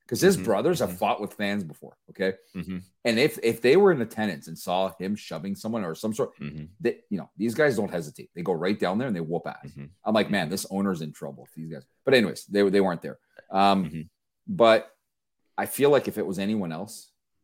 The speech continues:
Speaker 2: Mm-hmm.
Speaker 1: and the series wasn't tied two two, that it'd be a different
Speaker 2: Mm-hmm.
Speaker 1: story.
Speaker 2: Mm-hmm.
Speaker 1: Because again, what are you finding him for? Are you
Speaker 2: Mm-hmm.
Speaker 1: finding him for contact with a fan? Because if so, that's a suspension. I don't care what you say.
Speaker 2: Mm-hmm.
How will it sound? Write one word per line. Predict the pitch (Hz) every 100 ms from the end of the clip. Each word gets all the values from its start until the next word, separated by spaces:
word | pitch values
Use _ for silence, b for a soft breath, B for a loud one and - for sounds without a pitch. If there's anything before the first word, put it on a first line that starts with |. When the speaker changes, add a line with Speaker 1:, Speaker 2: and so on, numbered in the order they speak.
| _ -
Speaker 2:
Mm-hmm. | 76 73
Speaker 1:
and | 90 90
the |
series | 85 - 104 104
wasn't | 80 87 92 82
tied | - 78 82
two | - 78
two, | - 78 101 _ _
that | 90
it'd | 85
be | 87
a |
different | 85 82 80
Speaker 2:
Mm-hmm. | 78
Speaker 1:
story. | 71 101 123 _ _ _ _ -
Speaker 2:
Mm-hmm. | 85
Speaker 1:
Because | - 170
again, | 139 175 104 82
what | 120
are | 170
you | 156
finding | - 107 120 123
him | 87
for? | 71 - - _ _ _
Are | 95
you | 151
Speaker 2:
Mm-hmm. | -
Speaker 1:
finding | 139 151 165
him | 143
for | - 104
contact | 98 101 120 110
with | 98
a | 82
fan? | - 95 160 - _ -
Because | 123 131
if | 143 156
so, | - 110 170 196 _ _ _
that's | 120 117
a | 110
suspension. | - - 85 73 - _ -
I |
don't | 113
care | 123 107
what | 98
you |
say. | - 78
Speaker 2:
Mm-hmm. | 71